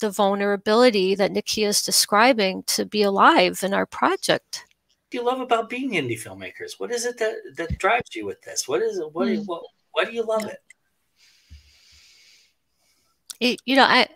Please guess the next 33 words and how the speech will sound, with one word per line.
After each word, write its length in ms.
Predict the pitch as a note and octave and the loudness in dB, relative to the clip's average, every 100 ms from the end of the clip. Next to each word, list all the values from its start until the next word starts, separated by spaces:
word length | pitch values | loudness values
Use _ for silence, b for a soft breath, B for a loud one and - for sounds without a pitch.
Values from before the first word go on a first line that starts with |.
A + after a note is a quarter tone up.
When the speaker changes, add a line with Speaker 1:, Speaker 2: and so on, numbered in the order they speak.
| - | 2
Speaker 1:
I'd 220 | C#4 - | 2 6
like 180 | D#4 - | 6 6
to 100 | G4 | 4
actually 340 | C4+ - B3 | 4 2 0
quote 320 | - - A3+ | 0 4 4
Slamdance, 1120 | - - A3+ D4 E4+ G#3+ G3+ G3+ - - - - | 4 0 2 0 2 0 0 0 -2 -2 -2 0
um, 420 | A3 G#3 G#3 G#3 | 0 0 -4 -10
because 300 | - A3+ C4+ | -6 -2 2
they 100 | A#3 | 6
have 160 | C4 A#3+ | 6 6
this 180 | A#3+ - | 4 0
beautiful 1040 | _ - B3 C#4 D4 - A#3 A3 G#3 F#3+ - - | _ -4 0 2 0 2 4 6 4 0 -6 -6
logo 580 | G#3 A#3 C4 A#3 G3+ G3 | 4 6 6 8 8 6
with 300 | G3 G#3 - | 2 -2 -2
the 100 | G#3 | -4
green, 340 | - A3 A3 - | -4 -2 -2 0
the 180 | A3 G3+ | 0 2
match 420 | G3+ A3 C4 - | 4 4 4 0
with 140 | A3+ | -2
the 80 | G#3 | -4
green 340 | - G#3+ G#3+ G3+ | -4 0 0 4
light 340 | G3 C4 - _ | 4 4 2 _
this 300 | G3+ - - | -4 -2 -2
year, 360 | F#3+ F#3+ F#3 E3+ | 0 0 0 -4
and 200 | - G#3 | -4 -2
they 100 | G#3 | -2
talk 360 | - - A3 A3 _ _ - _ _ _ _ _ _ _ _ | -4 2 4 4 _ _ -20 _ _ _ _ _ _ _ _
so 240 | - - A#3 | -4 0 2
much 340 | A3+ B3 - | 4 4 4
about 320 | A#3+ A3 G#3 | 2 4 4
green 360 | - G#3+ A3+ A#3 | 2 2 4 4
lighting 480 | A3 G3+ A3 A#3 G#3 | 6 6 6 4 2
yourself, 920 | F#3 - - A3 B3 - - - - | -2 0 4 6 4 0 -4 -6 -8